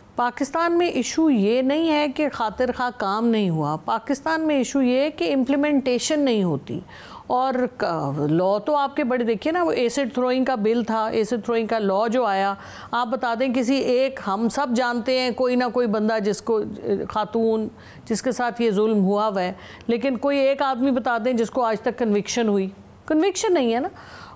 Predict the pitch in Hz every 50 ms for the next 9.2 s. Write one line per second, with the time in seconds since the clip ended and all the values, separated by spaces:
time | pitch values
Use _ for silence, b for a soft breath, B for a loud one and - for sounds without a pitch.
0 | B - 269 294 320 330 - 381 403 370 427 392 381 370 349 311 311 320 320 294
1 | 339 359 285 311 349 349 330 320 330 - 330 320 277 262 262 262 277 254 254 247
2 | 240 233 240 294 302 302 294 - - - 320 381 330 349 311 277 247 - - -
3 | - - - - - - 233 247 302 294 285 277 277 277 - - 285 285 285 277
4 | 254 - - 226 233 233 220 - - 254 240 247 254 269 262 233 226 240 269 277
5 | 262 254 226 220 220 220 226 220 208 208 202 208 226 233 226 202 208 208 185 208
6 | 202 175 202 240 262 262 - 233 233 226 226 - 240 233 208 196 190 185 190 196
7 | 202 240 233 214 - 269 247 262 240 233 226 226 - - 285 262 240 214 214 220
8 | 233 254 254 247 233 226 220 220 214 208 233 247 208 240 262 285 - - 339 349
9 | - 508 508